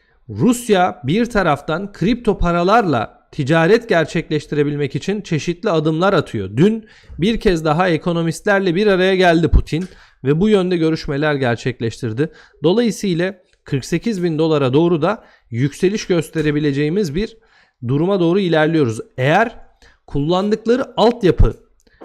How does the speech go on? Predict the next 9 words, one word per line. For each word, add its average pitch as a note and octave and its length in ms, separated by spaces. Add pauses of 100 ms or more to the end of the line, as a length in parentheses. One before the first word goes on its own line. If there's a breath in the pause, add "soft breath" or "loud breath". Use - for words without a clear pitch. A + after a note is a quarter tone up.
(280)
beklenildiği G3+ 760
gibi A#2+ 320 (520)
Bitcoin E3 640
ya D#3+ 140
da G3+ 100
Ethereum G3 580
üzerinden D#3 640
ilerler D#3 600
ise D3 400